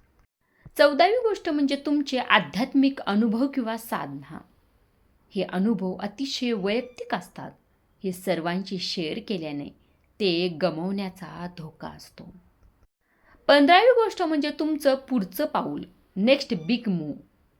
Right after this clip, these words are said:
तुम्ही कोणतं मोठं काम करणार आहात, कोणत्या ठिकाणी इंटरव्ह्यू देणार आहात,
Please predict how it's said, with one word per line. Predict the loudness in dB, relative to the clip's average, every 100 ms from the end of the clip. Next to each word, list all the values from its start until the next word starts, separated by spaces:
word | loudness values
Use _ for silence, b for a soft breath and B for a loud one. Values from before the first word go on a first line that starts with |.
| b b b b b b -2
तुम्ही | 0 -2
कोणतं | 0 0 0 -2 -4
मोठं | -2 -2
काम | 0 0 0
करणार | 0 -2 -2 -2
आहात, | -4 -6 -14 -16 -18 _ _ _ _
कोणत्या | -2 -2 0 -2
ठिकाणी | -2 -4 -2 0 0
इंटरव्ह्यू | -2 -2 -4 -2 -2
देणार | -2 -2 -6
आहात, | -8 -10